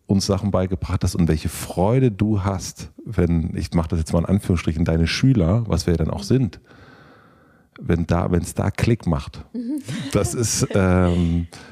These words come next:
Speaker 1: das ist krass. Also das hab ich, ähm, also so eine Lehrerin hab ich in, äh, in keinem Unterrichtsfach <laughs> gesehen.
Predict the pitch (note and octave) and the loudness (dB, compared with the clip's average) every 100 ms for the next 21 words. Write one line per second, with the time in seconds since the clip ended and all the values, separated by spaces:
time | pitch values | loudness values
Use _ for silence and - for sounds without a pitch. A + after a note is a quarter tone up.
0 | - F2 E2 F2 - - - G#2 - - | -2 0 0 -2 -6 -6 -4 -2 -4 -4
1 | D#2 D#2 - F2 F2 - - F2+ D#2+ D#2+ | 0 0 0 -2 -2 -4 -2 2 4 4
2 | D#2 D#2+ D#2 - E2 F2 F2+ F#2 G2 F#2+ | 2 0 -4 0 2 2 2 2 2 2
3 | F#2+ F2+ - G2+ F#2+ G2+ F2 F#2 - F2 | 2 0 -2 -4 -2 2 2 2 0 -6
4 | F#2 E2+ - - - - - - - - | -6 -8 -10 -20 -20 -20 -20 -20 -20 -12
5 | - - - A#2 A2+ G#2+ F#2 D#2 - - | -4 -2 0 2 2 2 2 0 -2 -2
6 | D2+ D2 - - - - G2 - C3+ - | -2 -4 -12 -10 -10 -4 -2 2 0 2
7 | - - C#3 C#3 B2 D3+ B2+ G2 F2 G2 | 0 2 0 0 -2 2 4 2 2 0
8 | - G2 | -2 -4